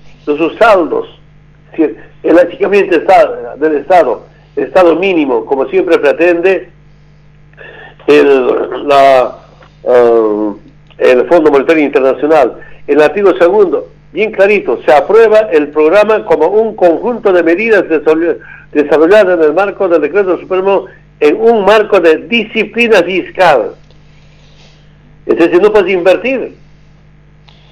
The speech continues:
Y ajustes administrativos. Ese es el Estado mínimo. Achicar el Estado,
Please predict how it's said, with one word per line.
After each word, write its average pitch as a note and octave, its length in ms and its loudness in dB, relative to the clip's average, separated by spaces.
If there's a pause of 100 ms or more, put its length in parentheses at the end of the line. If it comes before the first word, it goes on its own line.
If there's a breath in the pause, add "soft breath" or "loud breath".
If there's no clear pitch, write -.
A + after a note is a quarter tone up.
(460 loud breath)
Y D3 100 2
ajustes A3 540 0
administrativos. F#3 920 -2 (1160)
Ese C#3 160 0
es D3+ 380 -2
el E3 80 2
Estado F3+ 380 2
mínimo. F3 460 -2 (220 loud breath)
Achicar F#3+ 400 0
el E3+ 160 -4
Estado, A#3 500 0